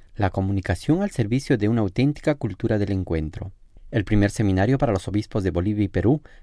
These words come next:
tendrá lugar del primero al cuatro de septiembre en el Centro de Espiritualidad Franciscana de Tarata, Cochabamba, Bolivia. El segundo seminario para los obispos de Colombia, Venezuela y Ecuador se realizará del seis al nueve de septiembre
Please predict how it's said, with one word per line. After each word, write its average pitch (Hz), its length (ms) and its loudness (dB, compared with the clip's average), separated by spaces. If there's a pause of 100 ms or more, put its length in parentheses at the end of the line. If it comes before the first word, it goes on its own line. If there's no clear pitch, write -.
tendrá 110 300 2
lugar 120 340 2
del 85 160 0
primero 127 480 0
al 95 140 0
cuatro 117 320 2
de 120 80 0
septiembre 127 580 -2 (240)
en 131 160 2
el 131 100 2
Centro 147 360 0
de 110 80 2
Espiritualidad 123 680 0
Franciscana 120 600 -2
de 107 100 2
Tarata, 104 580 0
Cochabamba, 101 640 0
Bolivia. 90 640 -2 (460)
El 107 100 -6
segundo 113 320 2
seminario 107 640 0
para 151 180 0
los 104 220 -4
obispos 92 440 -4
de 107 120 -2
Colombia, 95 440 2
Venezuela 110 540 0
y 92 120 0
Ecuador 135 440 0 (300)
se 113 200 2
realizará 135 600 2
del 90 140 0
seis 151 420 -2
al 92 100 -2
nueve 110 260 0
de 135 100 -4
septiembre 123 600 -2